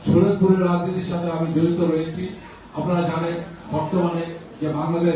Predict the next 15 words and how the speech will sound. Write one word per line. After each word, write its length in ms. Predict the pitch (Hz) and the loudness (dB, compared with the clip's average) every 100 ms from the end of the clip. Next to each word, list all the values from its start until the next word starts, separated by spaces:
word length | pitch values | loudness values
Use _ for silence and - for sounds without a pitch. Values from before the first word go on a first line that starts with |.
| 151 | 0
জাতীয়তাবাদী 640 | 151 180 175 170 165 165 | -2 2 4 4 2 0
দলের 400 | 156 156 156 165 165 - - - 170 151 - - | 2 2 2 0 -4 -8 -16 -10 -8 -8 -8 0
ভিতরে 340 | 151 165 160 151 - - | 2 4 2 -2 -8 -10
কিছু 280 | 165 147 175 - | -4 -2 -2 0
আওয়ামী 460 | 185 - 214 214 202 | 2 4 4 2 0
চক্র 260 | - 175 170 160 | -2 0 0 2
ঢুকে 300 | 175 175 156 - - - | 2 2 -4 -6 -12 -10
বাজার 380 | 156 156 170 170 | -6 -4 -2 0
দখল, 380 | 160 160 151 147 | 2 4 4 4
রাস্তা 340 | 147 - 156 | 0 -4 -4
দখল, 400 | 151 151 147 143 139 - - - 160 | -2 0 2 2 0 -4 -12 -10 -4
আহ, 360 | 160 147 151 | -2 0 -2
স্টেশন 400 | 143 175 165 156 151 | 2 4 6 4 4
দখল, 340 | 147 139 135 127 - - 156 | 2 2 0 -2 -6 -12 -8
এগুলো 440 | 143 147 135 131 | -4 -2 -2 -2